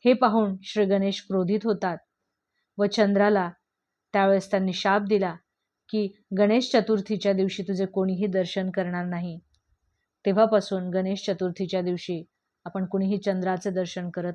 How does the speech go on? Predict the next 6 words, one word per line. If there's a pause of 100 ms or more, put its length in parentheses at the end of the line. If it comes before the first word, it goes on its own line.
नाहीत. (640)
अवधूत
चिंतन
श्री
गुरुदेव
दत्त.